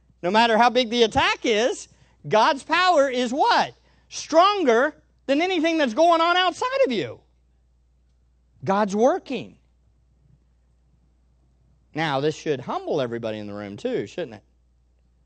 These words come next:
Should cause gratitude, but it should cause humility because it, it says to us what? "It's not me. I couldn't do it, but the divine power of God working in me is what does it." He accomplished it.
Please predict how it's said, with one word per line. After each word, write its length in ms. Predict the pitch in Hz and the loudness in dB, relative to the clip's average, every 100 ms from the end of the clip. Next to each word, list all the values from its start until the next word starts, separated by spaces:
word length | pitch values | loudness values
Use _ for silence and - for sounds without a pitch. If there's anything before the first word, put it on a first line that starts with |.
| _ | _
Should 180 | - 147 | -16 -2
cause 240 | 196 175 143 | 2 2 0
gratitude, 640 | 139 185 196 208 233 226 | 0 2 0 -6 -8 -4
but 100 | 202 | -4
it 180 | 165 156 | -4 -8
should 200 | 190 156 | -14 -2
cause 280 | 196 180 - | 0 0 -2
humility 500 | 165 208 247 151 143 | -8 -4 -2 -2 -6
because 300 | 156 220 202 | -2 0 2
it, 100 | 202 180 _ _ - | 0 -6 _ _ 0
it 160 | 202 | 0
says 280 | - 262 226 | 2 -2 0
to 100 | 240 | 2
us 200 | 214 214 | 2 2
what? 360 | 226 262 151 - _ _ _ _ _ | 2 4 2 -4 _ _ _ _ _
"It's 120 | - | -16
not 200 | 123 156 | -12 -8
me. 380 | 165 147 117 - _ _ _ _ _ _ _ _ _ _ _ | -6 -6 -10 -16 _ _ _ _ _ _ _ _ _ _ _
I 80 | 127 | -4
couldn't 240 | 202 208 | -2 2
do 160 | 220 220 | 6 6
it, 180 | 180 180 _ _ _ _ _ _ | 4 0 _ _ _ _ _ _
but 100 | 156 | -8
the 80 | 143 | -6
divine 460 | 143 170 254 294 | -4 -2 -2 -4
power 300 | 220 285 285 | -2 2 2
of 80 | 247 | 2
God 260 | 262 311 254 | 2 2 2
working 340 | 285 294 277 | -2 -2 -4
in 160 | 302 339 | -4 -2
me 140 | 277 | 0
is 120 | 220 | 2
what 360 | 208 214 160 - | 4 2 0 -4
does 300 | 339 370 254 | 0 2 2
it." 340 | 240 135 - _ _ _ _ _ | 0 -2 -8 _ _ _ _ _
He 140 | - 202 | -2 -2
accomplished 640 | 202 330 370 381 320 - | 0 -4 -2 0 0 0
it. 260 | 226 123 | -2 -2